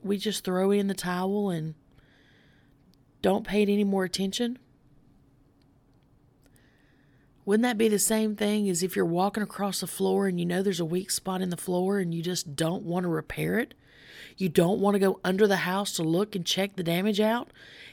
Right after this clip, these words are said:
Eventually, you will go through that floor. Eventually, the damage will become larger and larger and more extensive and more expensive.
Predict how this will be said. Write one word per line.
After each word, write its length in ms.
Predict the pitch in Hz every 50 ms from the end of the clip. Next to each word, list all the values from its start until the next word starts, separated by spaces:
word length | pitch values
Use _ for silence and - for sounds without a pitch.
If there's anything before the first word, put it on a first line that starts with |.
| - _
Eventually, 600 | - 180 165 156 165 180 196 - - 240 233 247
you 200 | 226 175 185 190
will 100 | 185 180
go 220 | 170 165 180 196 208
through 280 | 202 - 180 185 214 190
that 180 | 190 160 156
floor. 540 | - - 170 165 170 202 247 302 - - - _ _ _ _ _ - - - - - - - - - _
Eventually, 480 | - 185 175 190 202 208 - - 240 233
the 100 | 208 208
damage 460 | 165 180 175 - 190 214 233 226 208
will 140 | 180 180 180
become 360 | 175 180 180 - 185 175 - -
larger 460 | 165 156 165 170 180 180 175 220 214
and 160 | 214 196 175
larger 440 | 175 175 165 165 180 202 196 - 240
and 120 | 240 180
more 140 | 175 175 175
extensive 880 | 170 170 - - - - - - - 180 185 208 208 - - 262 269 262 -
and 140 | 214 185 175
more 220 | 185 180 180 175
expensive. 960 | 165 165 - - - - - - 165 180 208 220 - - 285 294 320 339 -